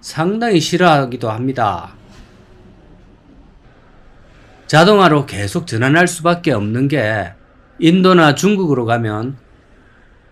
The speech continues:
한국 근로자와 노조들에게 줄 월급으로 열 배 이상의 인력에게 돈을 줄 수가 있고 그들은 또 파업도 거의 안 합니다. 당장 중국, 인도 공장뿐만 아니라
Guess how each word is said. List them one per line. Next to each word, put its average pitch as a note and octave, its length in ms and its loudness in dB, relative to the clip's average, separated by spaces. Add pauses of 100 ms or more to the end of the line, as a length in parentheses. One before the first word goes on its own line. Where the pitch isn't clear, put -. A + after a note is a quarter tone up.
(360)
한국 F#3 460 2
근로자와 C3 760 2
노조들에게 C3 680 0
줄 C3 240 -2
월급으로 B2+ 800 -2 (420)
열 E3+ 320 4
배 G#3+ 120 4
이상의 D#3+ 440 2
인력에게 B2 520 0
돈을 D3+ 260 2
줄 F#3+ 160 -4
수가 B2 440 -4
있고 D3+ 500 -4 (480)
그들은 F#3+ 400 4
또 D3+ 180 0
파업도 F#3 600 0
거의 D#3 320 2
안 G#2 120 0
합니다. A#2+ 520 -6 (1700)
당장 D#3 480 2
중국, F3 500 -2
인도 F3+ 320 2
공장뿐만 D#3 640 0
아니라 A2+ 520 -2